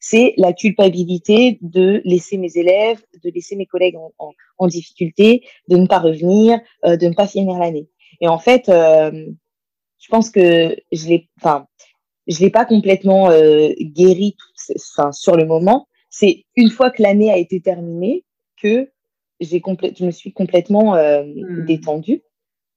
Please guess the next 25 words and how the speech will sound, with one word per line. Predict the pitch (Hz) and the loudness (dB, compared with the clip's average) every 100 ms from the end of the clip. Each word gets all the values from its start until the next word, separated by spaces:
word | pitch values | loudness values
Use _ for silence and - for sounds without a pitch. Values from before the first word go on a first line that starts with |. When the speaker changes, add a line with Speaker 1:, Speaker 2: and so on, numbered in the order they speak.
| _ _ _ _ | _ _ _ _
Speaker 1:
en | 175 | -8
me | 170 | -6
disant, « | 156 175 180 | -4 -4 -2
Bon, | 156 | -4
bah, | 131 | -4
ok, | 131 240 | -2 -4
ça | - | -4
y | 147 180 | -6 -6
est, | |
l'année | 156 139 | -6 -10
est | 135 | -14
terminée. | 135 131 139 196 190 | -16 -10 -4 -2 -4
Euh, | 131 - | -6 -14
tu | - | -2
vois | 143 | 0
bien | 135 170 190 | 0 -2 -2
qu'ils | 151 | -4
ont | 151 | -6
fini | - 156 143 | -8 -10 -6
l'année, | 139 151 185 | -6 -4 -4
ils | 175 | -4
ont | 151 | -4
une | 143 | -6
remplaçante. | 139 135 135 - 185 196 151 | -8 -8 -8 -4 -4 -2 -4
Euh, | 139 | -4